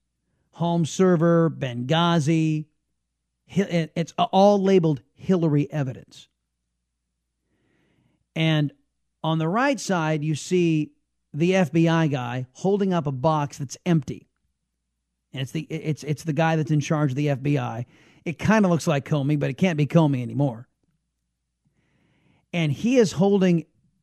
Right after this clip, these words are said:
a box upside down that says Trump evidence, and there's nothing in there. <laughs> And a Democrat is standing next to the desk. And the Democrat is saying,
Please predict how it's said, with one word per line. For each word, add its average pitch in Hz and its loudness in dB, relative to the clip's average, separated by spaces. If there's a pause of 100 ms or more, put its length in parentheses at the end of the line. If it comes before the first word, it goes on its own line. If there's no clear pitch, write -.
(100)
a 175 4
box 160 0
upside 170 -2
down 165 2
that 143 -4
says 135 -4
Trump 196 2
evidence, - -6
and 156 0
there's 151 2
nothing 147 2
in 139 2
there. 104 -16 (340)
<laughs> - -20 (1600)
And 175 0
a 147 -2
Democrat 220 2
is 170 -2
standing 180 0
next 175 -4
to 170 -4
the 160 -2
desk. 135 -4 (1500)
And 156 -2
the 160 0
Democrat 185 4
is 151 0
saying, 151 2